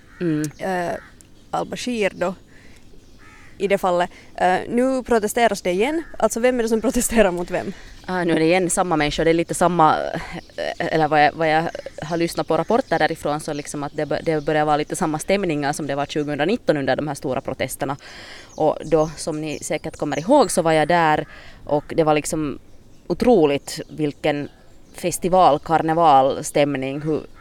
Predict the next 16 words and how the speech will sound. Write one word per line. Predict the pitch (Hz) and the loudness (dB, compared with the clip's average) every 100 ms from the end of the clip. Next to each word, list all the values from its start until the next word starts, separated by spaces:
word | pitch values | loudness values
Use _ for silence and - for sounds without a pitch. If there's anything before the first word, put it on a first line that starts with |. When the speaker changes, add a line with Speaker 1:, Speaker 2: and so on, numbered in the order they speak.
| - | -12
Speaker 1:
otroligt | 156 160 147 | -6 -2 -2
hoppfullt | - 175 - 127 - - | 0 0 0 -6 -4 -2
det | |
var | 143 135 139 | 2 2 4
då. | 147 117 135 - - - - - | 2 4 0 -4 -20 -20 -18 -4
Och | 160 | 2
nu | 156 | 4
är | |
det | 156 | 4
liksom | 151 165 | 2 -2
samma | 165 175 165 135 | 0 2 2 4
energi | 147 143 - 165 143 | 2 2 0 0 0
som | 151 135 | -2 -4
finns | 143 139 | -4 -6
på | - | -4
gatorna | 143 135 - 135 123 | 0 0 0 -4 -6